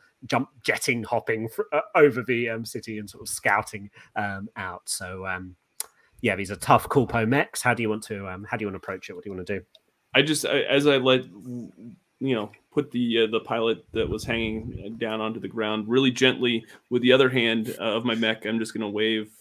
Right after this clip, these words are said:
Speaker 2: uh, at the, uh, the, the, the big mech, and I'll be like, "Yeah, we're, I'm just, I'm,"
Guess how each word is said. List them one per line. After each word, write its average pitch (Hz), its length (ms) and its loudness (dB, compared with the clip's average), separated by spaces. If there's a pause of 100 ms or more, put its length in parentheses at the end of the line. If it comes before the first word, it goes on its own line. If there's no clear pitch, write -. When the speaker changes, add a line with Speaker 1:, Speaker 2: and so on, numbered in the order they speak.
Speaker 2:
uh, 107 180 2
at 104 260 -4
the, 107 320 -4
uh, 104 260 -2 (140)
the, - 1000 8
the, 95 80 -4
the 92 160 -6
big 117 200 2
mech, 117 280 4
and 120 60 -2
I'll 113 60 -2
be 113 60 0
like, 107 200 0 (180)
"Yeah, 127 160 4
we're, 127 240 0 (120)
I'm 123 140 2
just, 143 380 -4
I'm," 131 340 0